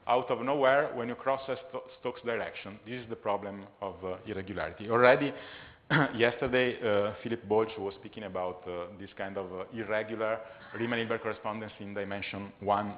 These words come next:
when he was speaking about, uh, Stokes, uh, G-local systems, uh, and he already told us, uh, that you need to add, uh, some more topological information if you want to be able to reconstruct things.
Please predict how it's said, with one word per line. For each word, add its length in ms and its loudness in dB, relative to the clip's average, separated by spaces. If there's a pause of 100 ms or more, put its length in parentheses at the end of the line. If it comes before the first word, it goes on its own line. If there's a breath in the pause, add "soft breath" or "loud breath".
(680)
when 160 2
he 40 -4
was 140 -2
speaking 300 -12
about, 400 -2
uh, 100 -2 (460 loud breath)
Stokes, 260 -2 (120)
uh, 180 -2 (200)
G-local 540 -6 (120)
systems, 420 -16 (100)
uh, 280 -12
and 100 -12 (180)
he 80 -10
already 300 -6
told 200 -10
us, 100 -8 (180)
uh, 40 -10 (120)
that 160 -12
you 60 -14
need 180 -14
to 100 -4
add, 220 -2
uh, 60 -10 (400 loud breath)
some 120 -4
more 120 -6
topological 480 -8
information 640 -8 (120)
if 200 -12
you 80 -12
want 260 -10
to 60 -20
be 120 -10
able 200 -10
to 140 -14
reconstruct 680 -6
things. 220 -10